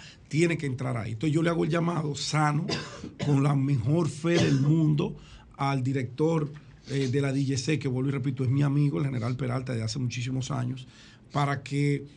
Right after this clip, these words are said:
nos ayuden. Es un tema de, de, ¿cómo se dice?, equilibrar,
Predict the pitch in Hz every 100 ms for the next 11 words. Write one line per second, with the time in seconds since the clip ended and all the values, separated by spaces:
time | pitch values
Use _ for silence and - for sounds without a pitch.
0 | - - - 151 147 - 143 127 170 139
1 | 131 120 123 143 220 165 196 196 196 170
2 | 160 147 - - - 127 143 147 143 143
3 | 139 131 143 147 151 156 156 160 151 156
4 | 165 156 165 139 107